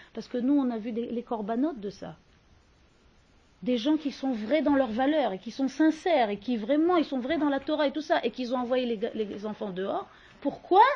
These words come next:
Parce qu'ils se sont rappelés toujours de parler de Moussar et de Torah quand l'enfant, il échoue. Quelle erreur. Quand l'enfant, il échoue, tu lui donnes des directives.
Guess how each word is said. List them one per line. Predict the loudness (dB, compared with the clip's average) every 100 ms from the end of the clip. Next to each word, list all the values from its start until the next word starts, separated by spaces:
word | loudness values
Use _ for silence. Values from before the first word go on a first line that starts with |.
| -2 -18 -20 -12
Parce | -4 0
qu'ils | 0
se | 0
sont | 2 6
rappelés | 6 4
toujours | 2 2 2
de | 0
parler | 2 4 4
de | 0
Moussar | 0 0 0 0
et | 0
de | -4
Torah | -2 -2 -2
quand | -2 -4
l'enfant, | -4 -2
il | -2 -2
échoue. | -6 -12 -14 -20 _ _ _ _ _ _ _ _ _ _ _ _ _ _ _ _ _ _ _ _ _ _ -20 _ _ _ _ _ _ _ _
Quelle | -6 -2
erreur. | -2 -4 -12 _ _ _ _ _ _ _ _ _ _ _ _ _ _ _ _ _ _ _ -20 -2
Quand | 0 2
l'enfant, | 0 0 0
il | 0 0
échoue, | -4 -6
tu | -6 -6
lui | -4
donnes | -2 -2
des | -6
directives. | -8 -12 -16 -20 -20